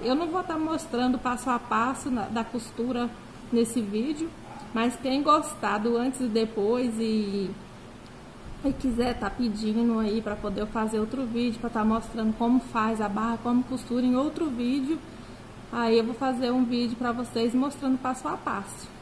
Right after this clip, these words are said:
Aí hoje eu vou só mostrar o antes e o depois. Então me acompanha aí, fica comigo e vamos que vamos. Então, gente, voltando aqui com vocês, pra mim tá mostrando.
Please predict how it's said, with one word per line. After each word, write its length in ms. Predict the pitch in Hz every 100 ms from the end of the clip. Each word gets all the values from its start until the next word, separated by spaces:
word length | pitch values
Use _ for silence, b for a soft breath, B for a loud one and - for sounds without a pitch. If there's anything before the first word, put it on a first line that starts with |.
| -
Aí 220 | 233 247
hoje 160 | 233 240
eu 60 |
vou 120 | 247 -
só 80 |
mostrar 380 | 254 262 254 240
o 100 | 233
antes 200 | 247 269 311
e 60 |
o 40 | 302
depois. 520 | 302 311 254 233 214 202 - B B B -
Então 160 | 247 254
me 100 | 247
acompanha 560 | 247 262 247 269 294
aí, 260 | 285 254 302 -
fica 240 | 294 302
comigo 540 | - 285 254 262 294
e 60 | 277
vamos 340 | 247 269 311 -
que 140 | -
vamos. 440 | 330 240 196 202 202 - - - - - - - - - - - - - - - - - - - - - - -
Então, 420 | 262 247 254 262
gente, 440 | 294 285 285 294 247
voltando 460 | 240 247 240 240
aqui 180 | 247 247
com 160 | 240 233
vocês, 760 | 233 240 - 240 269 285 285
pra 160 | 226 233
mim 80 |
tá 160 | 240 247
mostrando. 960 | 233 226 233 - 233 233 240 240 233